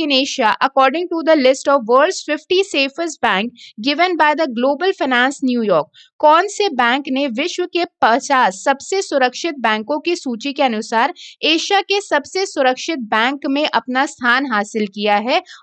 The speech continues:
और ये रिपोर्ट ग्लोबल फाइनेंस न्यूयॉर्क ने निकाली थी। तो आपको बताना है कि सेफेस्ट बैंक in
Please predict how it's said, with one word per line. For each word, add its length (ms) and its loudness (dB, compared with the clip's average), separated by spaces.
और 180 4
ये 180 0
रिपोर्ट 380 -2
ग्लोबल 400 2
फाइनेंस 540 0
न्यूयॉर्क 480 2
ने 100 0
निकाली 420 0
थी। 200 -10
तो 60 4
आपको 300 2
बताना 380 -2
है 60 -2
कि 120 -2
सेफेस्ट 680 -4
बैंक 340 -2
in 120 -4